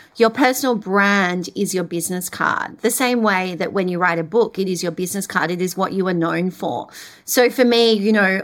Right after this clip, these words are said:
I grew up wearing black dresses in my first business. I was invisible. I was behind the scenes. And that was because I was representing other people.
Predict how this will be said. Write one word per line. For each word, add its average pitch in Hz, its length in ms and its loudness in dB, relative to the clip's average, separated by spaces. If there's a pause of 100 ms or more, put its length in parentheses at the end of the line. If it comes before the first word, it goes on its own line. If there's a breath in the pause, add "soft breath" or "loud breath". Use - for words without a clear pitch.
I 202 220 4
grew 196 300 0
up 190 240 0
wearing 180 580 0
black - 300 -2
dresses 190 380 -2
in 175 80 -2
my 180 120 -2
first 160 340 -8
business. 170 380 -4
I 185 80 0
was 180 140 -4
invisible. 175 540 -2
I 175 120 2
was 170 140 -4
behind 175 420 -2
the 170 80 -4
scenes. 165 540 -6
And 196 100 0
that 190 120 0
was 202 120 -2
because 208 360 0
I 185 120 2
was 180 180 -4
representing 180 680 -4
other 175 160 -4
people. 262 500 4